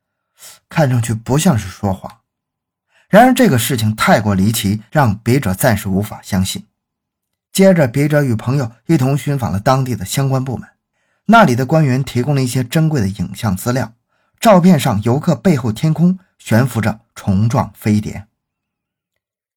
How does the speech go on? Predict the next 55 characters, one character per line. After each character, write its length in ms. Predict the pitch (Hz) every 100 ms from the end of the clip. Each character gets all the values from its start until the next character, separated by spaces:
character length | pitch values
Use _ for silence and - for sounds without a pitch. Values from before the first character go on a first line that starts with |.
| _
该 200 | 113 113
官 200 | 113 107
员 180 | 90 92
说， 200 | - _ _ _ _ _ _ _ -
他 120 | 226
们 120 | 220
也 100 | 123
曾 220 | 120 156
请 200 | - 98
专 200 | 95 151
家 160 | 151 147
研 180 | 98 127
究 80 |
过 140 | 156 113
这 100 | 101
里， 120 | - _ _ -
对 160 | 208
比 120 | 196
这 120 | 190 156
张 140 | 156
照 180 | 175 123
片， 260 | 147 - _ _ _ -
并 180 | 262 196
不 100 | 131
能 220 | 107 123
对 160 | 202 185
这 120 | 147
张 160 | 127
照 180 | 120 139
片 140 | 113 110
上 220 | 104 - _
飞 240 | - 185
碟 140 | 165 165
影 200 | 95 95
像 280 | 147 113 _ -
做 120 | 139
出 140 | 113
合 180 | 117 110
理 140 | 113 95
的 80 |
解 160 | 92 -
释， 160 | - - _ _ _ _ _ _ _ _
所 160 | -
以 120 | 185 196
很 180 | 92
多 160 | 98 151
人 140 | 104
猜 180 | 104 110
测 200 | 107 110 _ _ _
这 280 | 220 170 98
就 120 | 101
是 180 | 92 - -
U 200 | 131 127
F 360 | 90 104 123
O， 200 | 123 139